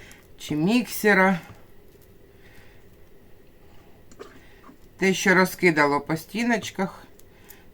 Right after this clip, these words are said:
все гуртуємо докупи. Ось таке еластичне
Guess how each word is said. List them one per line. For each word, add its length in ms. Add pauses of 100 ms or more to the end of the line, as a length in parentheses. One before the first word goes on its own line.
все 320
гуртуємо 680
докупи. 600 (2250)
Ось 180
таке 360
еластичне 840